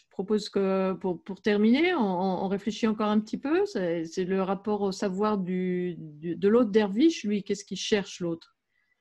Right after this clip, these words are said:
On, on va conclure là-dessus, si vous avez des idées. Que, que, que cherche le, le derviche, euh, euh, le derviche de la hutte, on va l'appeler comme ça, puisqu'il habite dans une petite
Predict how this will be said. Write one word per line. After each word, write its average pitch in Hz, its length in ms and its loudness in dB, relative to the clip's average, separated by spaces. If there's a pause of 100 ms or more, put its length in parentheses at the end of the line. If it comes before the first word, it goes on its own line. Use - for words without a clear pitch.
(440)
On, 165 120 -12
on 175 240 -4
va 180 120 0
conclure 190 380 -2
là-dessus, 311 520 0
si 208 180 -14
vous 175 140 -6
avez 170 160 -2
des 175 300 -4
idées. 175 220 2
Que, 180 180 -2
que, 202 140 -4
que 196 240 -2
cherche 240 480 -4
le, 170 380 0 (380)
le 175 120 -6
derviche, 180 720 -4
euh, 147 280 -10 (1160)
euh, - 200 -12
le 165 120 -6
derviche 175 340 -2
de 190 80 4
la 185 240 2
hutte, 233 320 4
on 165 80 -2
va 160 120 -4
l'appeler 160 280 -8
comme 160 160 -8
ça, 160 300 -8 (920)
puisqu'il - 280 -12
habite 160 240 -8
dans 165 100 -4
une 165 200 -6
petite 170 380 -10